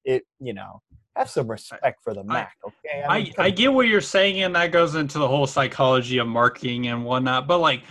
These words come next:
Speaker 2: first of all, has he, I wonder if, has he even played a snap of college football in his life? He, he looks like he was probably third string on his junior varsity team,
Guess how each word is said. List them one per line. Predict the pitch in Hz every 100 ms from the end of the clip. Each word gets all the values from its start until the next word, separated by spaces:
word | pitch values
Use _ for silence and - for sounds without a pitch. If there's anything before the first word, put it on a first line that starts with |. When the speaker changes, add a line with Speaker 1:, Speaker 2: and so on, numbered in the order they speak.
| -
Speaker 2:
first | 202 254 -
of | 233
all, | 170 135 131 - _ -
has | 175 202
he, | 185
I | 190
wonder | 262 302 277
if, | 208 185 -
has | 202 175
he | 226
even | 269 214 143
played | - 175 175
a |
snap | 156 180 165 165
of | 139
college | 156 151 143
football | 160 143 143 135
in |
his | 127
life? | 127 131 139
He, | 190 190 180
he | 180
looks | 190 202 220
like | 190 -
he | 185
was | 151
probably | - 170 147
third | 139 151 160 143
string | - 165 143
on | 139 131
his | 113
junior | 139 139 131
varsity | 127 123 123 - 117
team, | - 131 110